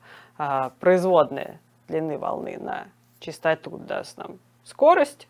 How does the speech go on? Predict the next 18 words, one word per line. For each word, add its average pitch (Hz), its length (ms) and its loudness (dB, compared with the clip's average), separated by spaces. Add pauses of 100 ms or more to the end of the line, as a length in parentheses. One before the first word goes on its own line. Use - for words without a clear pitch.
скорость 247 400 2
электромагнитной 208 840 -2
волны, 190 440 4 (320)
которая 247 640 8
в 160 460 6
вакууме 147 800 2 (240)
и 147 280 -10 (120)
в 135 80 -16 (140)
воздухе 226 520 2
равна, 165 380 2
да, 170 240 0
три 156 260 -8
на 147 260 -8
десять 147 340 -14
восьмой 160 400 -12
метров - 320 -14
в - 40 -20
секунду. - 340 -20